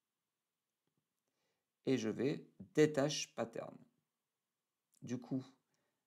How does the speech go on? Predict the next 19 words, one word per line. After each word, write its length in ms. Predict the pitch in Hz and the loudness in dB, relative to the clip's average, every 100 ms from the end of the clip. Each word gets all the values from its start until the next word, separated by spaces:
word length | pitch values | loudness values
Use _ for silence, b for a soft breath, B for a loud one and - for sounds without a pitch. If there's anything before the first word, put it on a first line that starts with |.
| _ - | _ -6
mes 100 | 98 | 0
patterns 400 | 107 - 107 101 | 0 2 0 0
sont 260 | - - - _ | -6 -10 -16 _
détachés, 920 | 139 90 107 110 117 131 - 180 247 - _ | -14 -8 0 2 2 0 0 -2 -2 -10 _
ils 120 | 95 | -4
ne 80 | 98 | -4
vont 160 | 95 107 | -4 -10
plus 240 | - 160 | -8 0
être 480 | 156 151 - - - | 0 0 -14 -16 -8
liés 300 | 123 117 117 | -6 0 2
ensemble. 540 | 101 98 98 160 170 B B B B - | 2 -2 -4 -4 -6 B B B B -4
Et 120 | 107 | -4
pour 220 | - 107 | -2 0
le 200 | 95 - 151 | 0 0 -2
une 140 | 156 | 0
alternative, 840 | 135 - 101 92 - - 117 190 220 _ _ _ _ _ _ _ _ _ - - | 0 0 -6 -6 -10 -8 -6 -8 -12 _ _ _ _ _ _ _ _ _ -20 -12
je 160 | - 123 | -4 0
vais 160 | 123 | 0
pouvoir 580 | - 117 107 110 98 | -2 -4 0 0 0